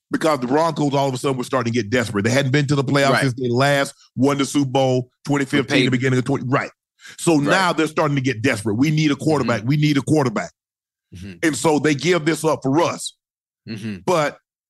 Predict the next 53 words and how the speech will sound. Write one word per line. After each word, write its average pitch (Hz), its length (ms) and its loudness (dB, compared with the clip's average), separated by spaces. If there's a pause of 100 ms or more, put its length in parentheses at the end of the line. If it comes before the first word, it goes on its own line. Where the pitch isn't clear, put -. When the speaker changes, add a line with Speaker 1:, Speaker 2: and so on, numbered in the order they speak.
(160)
Speaker 1:
in 147 120 2
the 135 80 0
process 175 680 0
of 117 160 -8
doing 190 300 2
this, 107 260 -2 (440)
I 175 60 0
mean, 160 380 0
he 240 180 4
said 202 320 2
things, 170 220 2
Ru-, 165 120 0 (100)
I, 170 260 2
uh, 147 180 2
"Russ 156 280 0
don't 170 160 -2
need 160 100 0
to 156 80 -4
be 156 80 -4
kissing 147 320 -2
babies." 127 340 0 (220)
You 277 80 4
never 180 200 2
told 165 280 2
Drew 302 220 4
that. 185 260 -2 (640)
Think 254 140 2
about 254 220 0
what 220 160 2
Drew 226 220 2
is 202 160 2
in 190 60 0
the 185 80 -2
community. 160 480 0 (360)
Drew 285 220 4
is 254 120 2
beloved 240 440 2
in 226 80 -2
New 226 180 2
Orleans. 131 280 0 (180)
How 285 200 2
did 269 100 0
he 269 120 2
become 254 460 0
that? 165 220 -2 (300)
He 233 180 2
had 285 300 0
to 240 80 -2
get 262 220 -4
out 233 220 0
into 240 240 0
the 202 120 0
community 214 640 0